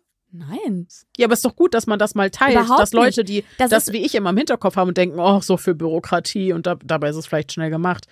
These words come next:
Speaker 1: Ähm, das ist ein Papierchen, was du dir bei deiner Krankenkasse abholen kannst.
Speaker 2: Ja, gut.
Speaker 1: Und dann trennst du das
Speaker 2: Ja.
Speaker 1: aus einem Heft raus und dann kreuzt du da Sachen an
Speaker 2: Ja,
Speaker 1: und
Speaker 2: aber
Speaker 1: schreibst
Speaker 2: sowas
Speaker 1: deine
Speaker 2: zu
Speaker 1: Unterschrift
Speaker 2: wissen, ist
Speaker 1: runter
Speaker 2: halt, sowas
Speaker 1: und
Speaker 2: zu teilen, ist
Speaker 1: fertig.
Speaker 2: doch wichtig, weil dann
Speaker 1: Ja.
Speaker 2: sinkt die Hemmschwelle.
Speaker 1: Ja, ja,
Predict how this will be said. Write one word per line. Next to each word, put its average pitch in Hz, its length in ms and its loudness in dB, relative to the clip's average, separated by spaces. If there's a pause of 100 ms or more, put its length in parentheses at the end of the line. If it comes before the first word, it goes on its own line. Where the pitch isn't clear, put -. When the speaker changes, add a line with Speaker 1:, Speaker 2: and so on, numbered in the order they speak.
Speaker 1:
Ähm, 226 280 2
das 226 220 0
ist - 240 -6
ein 233 140 2
Papierchen, 226 840 -2
was 214 140 -4
du 208 100 -6
dir 202 120 -2
bei 196 80 0
deiner 196 220 0
Krankenkasse - 640 -4
abholen 180 420 -2
kannst. 196 440 0
Speaker 2:
Ja, 220 100 0
gut. 190 320 -2
Speaker 1:
Und 214 160 0
dann 208 120 4
trennst 208 300 -2
du 214 40 -4
das 202 160 0
Speaker 2:
Ja. - 80 -10
Speaker 1:
aus 196 200 0
einem 196 180 2
Heft - 440 -6
raus 180 240 0
und 196 140 -4
dann 190 100 -2
kreuzt - 320 -4
du 196 60 -10
da 190 120 -4
Sachen 202 280 -4
an 175 120 -4
Speaker 2:
Ja, 214 80 4
Speaker 1:
und 220 60 4
Speaker 2:
aber 233 80 2
Speaker 1:
schreibst 294 140 2
Speaker 2:
sowas 302 80 2
Speaker 1:
deine - 160 0
Speaker 2:
zu - 60 -2
Speaker 1:
Unterschrift 269 280 0
Speaker 2:
wissen, 262 140 -6
ist 269 60 -6
Speaker 1:
runter 262 200 -2
Speaker 2:
halt, 226 140 0 (160)
sowas 233 220 0
Speaker 1:
und 196 80 2
Speaker 2:
zu 208 40 -6
teilen, 240 280 2
ist 247 80 -2
Speaker 1:
fertig. 190 180 -2
Speaker 2:
doch 202 160 -6
wichtig, 220 320 -6
weil 185 80 -2
dann 185 100 -2
Speaker 1:
Ja. 190 60 -2
Speaker 2:
sinkt 202 240 -4
die 190 80 -6
Hemmschwelle. 196 1040 -2
Speaker 1:
Ja, 233 60 -8
ja, 214 140 -8